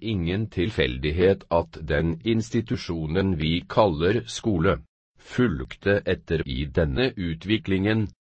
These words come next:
Skriften er et tydelig eksempel, og kanskje det første i historien, på en teknikk og en ferdighet som er så komplisert at en ikke kan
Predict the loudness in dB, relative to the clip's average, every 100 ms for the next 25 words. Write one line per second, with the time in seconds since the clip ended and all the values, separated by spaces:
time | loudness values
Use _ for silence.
0 | _ -12 -6 0 0 -2 -6 -6 -4 2
1 | 4 4 2 -2 -2 -12 -4 0 0 0
2 | -2 -2 -4 -4 -2 0 0 -2 -2 -4
3 | -12 _ _ -6 -6 -4 0 0 0 -2
4 | 2 2 4 4 4 2 -4 -4 -2 -2
5 | 0 -2 -2 -2 -4 -6 0 2 2 0
6 | -4 -12 _ _ -2 2 2 2 0 -2
7 | -2 -2 -4 -2 -2 -2 -2 0 0 0
8 | 0 2 2 -2 0 2 2 0 -2 2
9 | 2 2 -2 0 0 0 -2 -6 -4 -2
10 | -2 0 2 2 0 0 0 0 0 0
11 | 0 -2 -6 -8 -2 -2 0 0 2